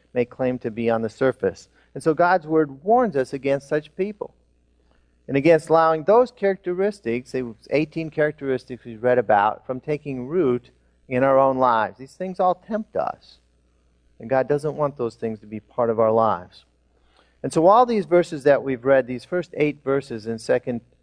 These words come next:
Timothy chapter three, there's one command, and it is, "Have nothing to do with them or those kind of people." In other words, have nothing to do with people who have those eighteen characteristics that we read about.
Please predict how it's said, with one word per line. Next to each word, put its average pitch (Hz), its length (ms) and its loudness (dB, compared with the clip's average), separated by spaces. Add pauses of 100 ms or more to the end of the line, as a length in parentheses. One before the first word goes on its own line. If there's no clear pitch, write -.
(440)
Timothy 131 480 -2
chapter 120 460 -2
three, 139 260 -8
there's 127 220 0
one 151 260 0
command, 117 640 -4
and 127 140 -8
it 123 180 -6
is, 117 300 -8 (100)
"Have 123 240 -2
nothing 156 360 -2
to 160 100 -6
do 131 440 -2 (380)
with 127 220 -4
them 135 320 4
or 123 100 4
those 127 300 2
kind 120 300 -4
of 107 140 -12
people." 131 420 -14 (1700)
In - 80 4
other 214 200 6
words, 175 280 4
have 156 160 2
nothing 208 320 -2
to 214 100 -8
do 151 220 -6
with 147 180 -4
people 165 300 -6
who 147 140 -2
have 151 180 2
those 147 180 -2
eighteen 151 340 -4
characteristics 151 880 -4
that 135 180 2
we 135 140 -2
read 156 240 4
about. 127 420 2